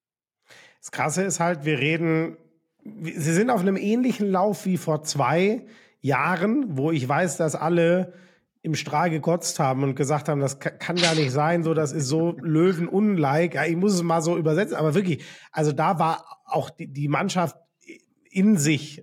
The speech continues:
so unglücklich damit, ähm, weil da ja noch einige dabei waren, die diese, diese ganz geilen Jahre miterlebt haben, mit, äh, zwei Meisterschaften und dem Pokalsieg hinterher, sechzehn bis achtzehn.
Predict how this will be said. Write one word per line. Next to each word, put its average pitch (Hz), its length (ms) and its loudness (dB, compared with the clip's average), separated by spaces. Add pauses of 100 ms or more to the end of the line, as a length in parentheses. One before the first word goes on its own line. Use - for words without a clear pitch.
so 143 480 0
unglücklich 147 680 0
damit, 147 560 0
ähm, 143 380 0 (240)
weil 135 100 0
da 151 100 2
ja 160 120 4
noch 156 140 2
einige 185 440 0
dabei 151 400 2
waren, 156 160 0
die 147 60 -2
diese, 143 200 -2
diese 147 300 0
ganz 180 360 -2
geilen 147 300 0
Jahre 131 360 0
miterlebt 139 640 -2
haben, 147 300 0 (340)
mit, 151 260 -2
äh, 156 140 0
zwei 151 260 0
Meisterschaften 156 760 0
und 160 200 -4
dem 151 100 0
Pokalsieg 139 720 0
hinterher, 131 840 0
sechzehn 147 440 -2
bis 135 140 -4
achtzehn. 185 580 -4